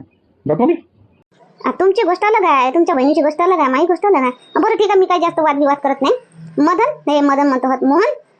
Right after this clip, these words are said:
Speaker 2: जाय तू जातं काय तर, जावं तुम्ही बी जा. राहते मग संध्याकाळी ये जाच.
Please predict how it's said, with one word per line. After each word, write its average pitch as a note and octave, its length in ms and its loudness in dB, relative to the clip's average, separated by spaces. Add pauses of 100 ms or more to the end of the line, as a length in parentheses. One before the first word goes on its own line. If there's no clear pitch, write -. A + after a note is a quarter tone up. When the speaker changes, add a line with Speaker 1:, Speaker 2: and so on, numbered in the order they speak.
(180)
Speaker 2:
जाय D4+ 160 0
तू C4 120 -6
जातं A#3+ 220 -2
काय G#3+ 140 -2
तर, C4+ 180 0
जावं G4+ 280 2
तुम्ही F4 240 2
बी A#3+ 80 0
जा. G#3+ 100 -4 (800)
राहते D#4+ 340 0
मग D#4+ 100 -2
संध्याकाळी D4 380 0
ये D4 100 2
जाच. - 220 -6